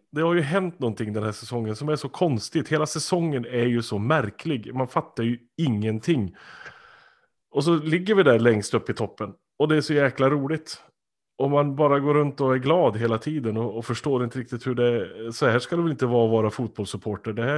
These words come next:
det här har jag aldrig varit med om förut. Hur känner ni inför det här med,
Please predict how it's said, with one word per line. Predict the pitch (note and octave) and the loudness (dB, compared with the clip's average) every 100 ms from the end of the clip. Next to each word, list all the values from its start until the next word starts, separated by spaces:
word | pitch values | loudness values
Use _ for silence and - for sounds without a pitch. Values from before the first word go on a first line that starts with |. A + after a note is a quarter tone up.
| D3 | -4
det | A2 | -4
här | B2 | -2
har | D3 | 2
jag | C#3+ | 4
aldrig | A2+ | 4
varit | A2+ A2 | 2 0
med | C3+ C#3 | 0 0
om | A2 | -2
förut. | A2+ G#2 G#2 - - - - - - - _ _ | -4 -6 -10 -18 -20 -20 -20 -20 -20 -20 _ _
Hur | - F3+ | 2 2
känner | - G3+ F#3+ F#3+ | 6 6 8 6
ni | G3 G#3 A#2+ A#2 C3+ | 4 4 4 4 2
inför | B2+ A#2 | 0 2
det | C3 | 4
här | A#2+ | 4
med, | A#2 A#2 A2+ A2 A2 A2+ | 4 4 4 2 -2 -4